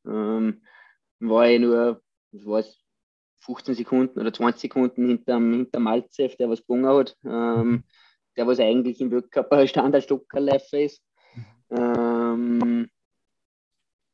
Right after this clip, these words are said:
Speaker 1: und hab Leute wie ein Dario Colonia dann, dann eigentlich geputzt. Und da, das war dann eigentlich der erste Moment, wo ich mir wirklich gedacht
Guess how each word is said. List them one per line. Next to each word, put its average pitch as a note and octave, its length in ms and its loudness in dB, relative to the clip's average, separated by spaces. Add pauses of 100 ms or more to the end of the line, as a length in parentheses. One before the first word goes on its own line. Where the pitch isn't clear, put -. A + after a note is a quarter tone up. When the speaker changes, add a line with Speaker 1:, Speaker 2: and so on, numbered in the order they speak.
(140)
Speaker 1:
und A#2+ 640 2
hab B2 100 -2
Leute A#2 220 -4
wie C#3 80 0
ein B2+ 80 -2
Dario A#2+ 360 -2
Colonia A#2+ 460 -2
dann, B2 460 -2
dann A#2+ 200 -6
eigentlich A2+ 720 -8
geputzt. - 600 -6
Und A2+ 160 -4
da, C3+ 180 8
das D#3+ 220 2
war E3 120 6
dann D3 120 2
eigentlich C#3 320 0
der C3+ 100 -2
erste C3 340 0
Moment, B2+ 380 -4
wo C3+ 80 -4
ich C3 60 -4
mir C3 80 -4
wirklich C3 320 -4
gedacht A#2+ 240 -6